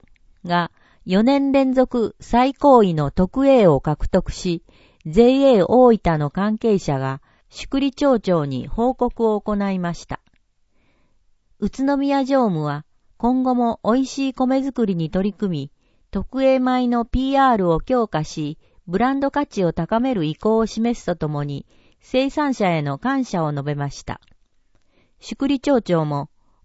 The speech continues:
温暖化の影響がある中での快挙をたたえ、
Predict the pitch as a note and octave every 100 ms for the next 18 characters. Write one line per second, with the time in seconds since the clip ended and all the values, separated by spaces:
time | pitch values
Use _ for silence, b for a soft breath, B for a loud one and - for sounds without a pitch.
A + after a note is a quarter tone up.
0 | _ G3 A3+ A#3 A3+ A3 G#3+ G#3+ - G#3
1 | G#3 G#3+ G3+ G3 G3 F#3+ E3 D3+ D#3 D3
2 | C#3 C3 - _ _ A3+ B3+ A3 - D3
3 | C3 C#3 C3+ D3 C#3 C3+